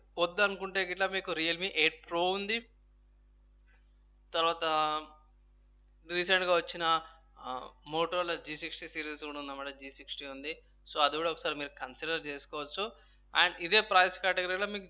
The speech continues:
జీ ఫార్టీ కూడా వస్తుంది. అది మీకు ఫోర్టీన్ థౌజండ్ ఇంకా థౌజండ్ రూపీస్ తక్కువ వస్తుంది. దాని దీనికి కూడా,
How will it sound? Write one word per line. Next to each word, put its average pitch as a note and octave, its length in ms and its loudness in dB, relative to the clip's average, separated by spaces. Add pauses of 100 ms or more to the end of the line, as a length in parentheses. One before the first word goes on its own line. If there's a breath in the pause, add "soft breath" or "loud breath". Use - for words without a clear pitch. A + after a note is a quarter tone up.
(120)
జీ G3 160 0
ఫార్టీ F#3+ 420 0
కూడా G#3 180 0
వస్తుంది. D#3 560 -6 (400)
అది D#3 440 0
మీకు D#3 200 -8 (160)
ఫోర్టీన్ D#3+ 280 -4
థౌజండ్ D#3+ 240 -2
ఇంకా D#3 140 -6
థౌజండ్ D3 300 -6
రూపీస్ D#3+ 260 -12
తక్కువ D#3 220 -6
వస్తుంది. F3 300 -12
దాని D3 260 -2
దీనికి D#3 180 -12
కూడా, D#3+ 240 -6